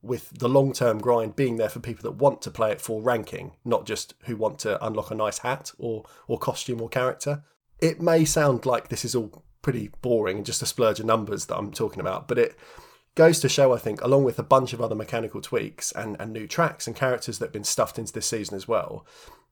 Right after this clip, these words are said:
that it is possible for developers to pivot and turn around with live service games. And I feel I was quite upfront before in saying how much I loved Chocobo G P for its actual racing and design,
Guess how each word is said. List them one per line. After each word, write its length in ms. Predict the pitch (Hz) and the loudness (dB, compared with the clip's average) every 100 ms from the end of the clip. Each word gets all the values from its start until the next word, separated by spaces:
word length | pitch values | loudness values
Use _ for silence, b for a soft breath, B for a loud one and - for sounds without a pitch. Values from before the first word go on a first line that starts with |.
| - | 0
that 180 | 127 151 | 2 2
it 100 | 147 | 2
is 200 | 156 147 | 0 2
possible 400 | 143 - 123 117 | 0 0 -4 -6
for 140 | 117 | -6
developers 500 | 113 117 113 113 104 | 0 0 0 -2 -8
to 220 | - 113 - | -8 -10 -10
pivot 400 | - 117 120 - _ | -2 2 2 0 _
and 140 | - 107 | -10 -2
turn 240 | 127 113 | 0 2
around 320 | 113 123 127 | 2 0 -2
with 100 | 139 | -4
live 240 | 131 123 120 | 0 2 2
service 340 | 139 127 127 | 0 0 0
games. 380 | 135 135 135 - _ _ _ | -2 -2 -4 -12 _ _ _
And 320 | 127 123 120 - _ _ | 0 0 0 -6 _ _
I 80 | 131 | -4
feel 200 | - 190 | 2 4
I 60 | 147 | 6
was 120 | 120 | 4
quite 200 | - 151 | 0 2
upfront 480 | - - - 131 - | 2 2 2 2 0
before 340 | 107 139 110 | -4 0 2
in 80 | 98 | 0
saying 220 | - 107 | -2 -4
how 100 | 107 | -2
much 220 | 113 101 113 | -2 0 0
I 80 | |
loved 300 | 113 127 120 | 2 2 0
Chocobo 440 | - - 120 - 107 | -4 -4 -2 -2 -4
G 140 | 110 | -8
P 180 | 104 104 | -6 -8
for 220 | - 107 | -2 -4
its 80 | 90 | 0
actual 420 | 104 - 107 98 | -2 -2 -6 -6
racing 400 | 113 113 110 101 | 2 2 2 -4
and 80 | 101 | -6
design, 600 | 110 110 104 - 95 101 | -4 0 0 -2 -8 -12